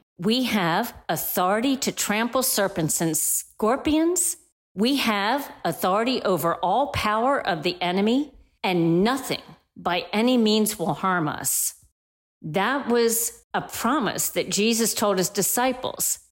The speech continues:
And it wasn't just for the disciples in the early church. It wasn't for the first disciples. He said,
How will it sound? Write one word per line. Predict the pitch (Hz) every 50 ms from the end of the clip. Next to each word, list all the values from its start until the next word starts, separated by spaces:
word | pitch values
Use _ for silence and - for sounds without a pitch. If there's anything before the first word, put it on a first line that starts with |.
| _ -
And | 196 185
it | 170 156
wasn't | 170 185 285 349 - 415 349 -
just | - 311 - -
for | - 277
the | 247 233 226
disciples | 190 220 - - - 311 269 240 214 - 247 240 214 -
in | 226 220 214
the | 208 -
early | - 214 226 233 226 220 214 214
church. | 220 - - 392 466 302 - - - - - - - - -
It | 233 226 226
wasn't | 226 269 302 - - -
for | - - 208
the | 180 175
first | - - 196 175 165 - - -
disciples. | 175 - - - 175 160 127 - 156 156 151 - - _ _ _ _ -
He | - - 285 320
said, | 339 - - - 214 180 165 165 170 196 226